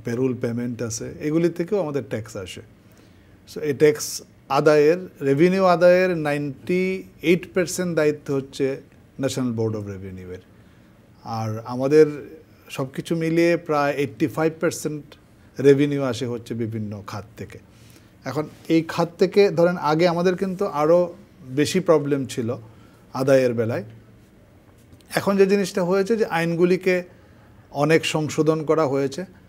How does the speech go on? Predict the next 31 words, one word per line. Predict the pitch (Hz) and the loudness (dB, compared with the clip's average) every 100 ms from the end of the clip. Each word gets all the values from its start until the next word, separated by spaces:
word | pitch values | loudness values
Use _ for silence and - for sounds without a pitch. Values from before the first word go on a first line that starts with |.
| - - - | -20 -20 -12
এবং | 123 127 131 131 - | -6 -2 -2 -6 0
রেভিনিউ | 139 139 160 170 | 2 2 2 2
অফিসার | 127 147 170 156 | 0 0 2 2
যারা | 135 123 | 2 0
থাকেন, | 113 110 - 117 - - | -2 -10 -10 -10 -10 -12
এনবিআর | 117 110 113 113 | -8 -4 -2 -2
এর | 110 113 | -2 -6
কাস্টমসের | - 113 - 120 117 120 | -8 -10 -6 -6 -4 -4
যারা | 117 117 | -2 -4
অফিসার | 110 110 113 107 | -4 -8 -10 -10
থাকেন, | 110 107 110 113 - - - _ _ _ _ _ - - - - | -12 -12 -12 -12 -16 -20 -20 _ _ _ _ _ -20 -20 -16 -10
তারপর | 110 110 107 | -8 -6 -4
ভ্যালু | 120 127 | -2 2
অ্যাডেড | 135 127 123 117 | 2 2 -4 -4
ট্যাক্স | 127 110 - | -4 -4 -6
আলাদাভাবে | 127 127 127 127 120 120 120 117 | -4 -2 2 4 4 0 -2 -6
ভ্যাটের | 113 113 117 | -4 -2 -2
অফিসাররা | 113 110 - 113 113 | -2 -6 -6 -6 -6
থাকেন, | 110 104 107 107 | -8 -10 -12 -10
ইনকাম | 117 110 135 | -10 -6 -6
ট্যাক্সের | 123 113 131 | -6 -6 -8
জন্য | 120 120 | -6 -4
আলাদা | 113 110 113 | -4 -4 -4
অফিসাররা | 107 110 120 113 113 | -6 -10 -10 -10 -10
থাকেন, | 110 - 113 - - - - - - - | -12 -12 -14 -14 -20 -20 -20 -20 -8 0
তারা | 147 175 196 - - - - | 6 6 4 0 -18 -8 0
রেভিনিউ | 139 160 175 | 4 4 4
কালেক্ট | 180 160 160 156 | 2 4 2 0
করার | - 160 160 | 0 2 2
জন্য | 160 190 | 0 -4
সর্বাত্মক | 170 151 147 143 143 | -2 0 0 -2 -6